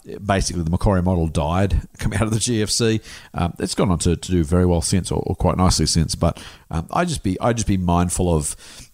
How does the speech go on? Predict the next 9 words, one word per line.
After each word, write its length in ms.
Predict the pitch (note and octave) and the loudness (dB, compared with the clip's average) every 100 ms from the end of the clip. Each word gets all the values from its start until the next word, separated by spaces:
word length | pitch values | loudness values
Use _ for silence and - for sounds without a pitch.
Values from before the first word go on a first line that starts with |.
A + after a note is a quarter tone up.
| _ _ | _ _
uh, 80 | F2+ | -10
the 140 | F2+ G#2 | -8 -2
prices 460 | - G#2+ G#2+ A2+ | 2 4 2 0
and 80 | F#2+ | -2
the 60 | F#2 | -2
returns 420 | E2+ G2 F#2+ F2+ | 2 2 4 4
and 80 | F2 | 4
how, 400 | F#2 F2+ F2+ - - - - - - _ _ | 4 4 4 0 -8 -20 -20 -18 -20 _ _
how 520 | B2 F#3+ A#3 F#3 D3 | 4 4 6 2 0